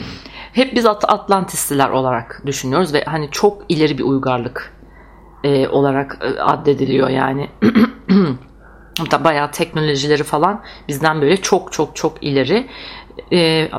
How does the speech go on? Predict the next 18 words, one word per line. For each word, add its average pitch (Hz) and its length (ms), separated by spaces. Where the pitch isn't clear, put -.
ben 185 220
eskiden 180 380
hakikaten 190 540
böyle 165 220
şeyler 170 380
çok - 180
saçma 151 360
gelirdi. 127 380
Yani 135 300
hani 139 240
çok - 240
eskiden 165 500
nasıl 160 220
bizim 143 300
şu - 220
anki 139 280
günümüzden 131 560
daha, 131 260